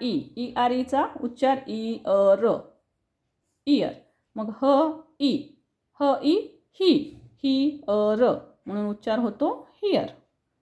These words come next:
तशाच पद्धतीनं एम ई आर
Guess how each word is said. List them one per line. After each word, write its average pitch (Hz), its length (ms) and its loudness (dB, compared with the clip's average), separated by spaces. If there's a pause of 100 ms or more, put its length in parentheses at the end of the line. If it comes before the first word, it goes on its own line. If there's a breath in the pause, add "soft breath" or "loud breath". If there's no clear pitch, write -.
(580)
तशाच 359 320 0
पद्धतीनं 233 500 0 (160)
एम 262 240 2 (100)
ई 233 320 -2
आर 185 260 0